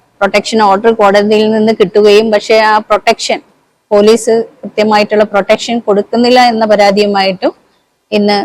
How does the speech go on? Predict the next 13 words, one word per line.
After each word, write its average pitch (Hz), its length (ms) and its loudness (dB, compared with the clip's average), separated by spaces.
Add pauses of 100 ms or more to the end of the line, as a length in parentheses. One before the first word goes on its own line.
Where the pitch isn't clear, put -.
(260)
പല 185 160 0 (140)
സ്ത്രീകൾ 190 340 0
വന്നിട്ടുണ്ടായിരുന്നു. 175 800 -2 (680)
അതുപോലെ 202 380 2
തന്നെ 214 260 0 (400)
നമ്മൾ 208 180 0 (300)
കൂടുതലായിട്ടും 208 560 2
കാണുന്ന 214 300 2
ഇപ്പം 220 220 -2
മലബാറിൽ 202 520 2 (100)
പലയിടങ്ങളിലും 208 760 2 (1200)
സ്ത്രീകളെ 220 440 2 (140)
മുൻനിർത്തിയിട്ടുള്ള 214 880 0